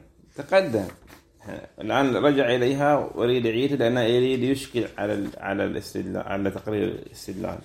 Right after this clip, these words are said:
أو على الاستدلال. لا-، لاحظوا لقول الإمام عليه السلام: "قد تمت صلاتك" إذا كان نسيانا أو إذا كنت ناسيا. هذه جملة شرطية،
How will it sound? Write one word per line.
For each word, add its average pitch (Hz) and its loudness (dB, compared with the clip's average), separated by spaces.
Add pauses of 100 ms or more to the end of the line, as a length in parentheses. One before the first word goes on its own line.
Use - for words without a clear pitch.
أو 95 -4
على 92 -2
الاستدلال. 85 -8 (640)
لا-، 127 0
لاحظوا 120 2 (280)
لقول 117 2
الإمام 117 4
عليه 110 4
السلام: 104 -2 (120)
"قد 117 2
تمت 123 4
صلاتك" 135 2
إذا 120 6
كان 165 4
نسيانا 127 4 (680)
أو 117 4
إذا 120 6
كنت 143 0
ناسيا. 120 2 (1900)
هذه 110 6
جملة 135 4
شرطية، 120 -4